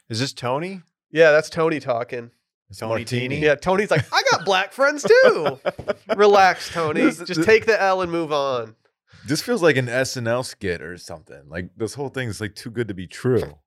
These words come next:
Speaker 2: No, I'm just trying to think of what, what tweets this, uh, mecha robot had back in the day that got him
Speaker 1: I
Speaker 2: canceled.
Speaker 3: I'm the only white person involved, he says.
Speaker 1: What I'm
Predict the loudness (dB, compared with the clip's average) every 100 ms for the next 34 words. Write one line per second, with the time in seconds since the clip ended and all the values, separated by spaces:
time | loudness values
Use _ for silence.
0 | -4 -2 0 -4 -6 -8 -8 -10 -8 -6
1 | -6 -8 -8 -8 -8 -12 -10 -10 -10 -10
2 | -10 -12 -20 -20 _ _ _ _ _ _
3 | -4 0 0 0 -4 -4 -4 -4 -6 -6
4 | -6 -6 -4 -4 -6 -10 -8 -8 -8 -8
5 | -8 -8 -10 -10 -10 -14 -16 -12 -8 -6
6 | -4 -4 -6 -6 -8 -8 -8 -8 -8 -10
7 | -12 -16 -10 -6 -6 -6 -12 -20 -20 -20
8 | -20 -20 -20 -20 _ -4 0 0 -2 -8
9 | -16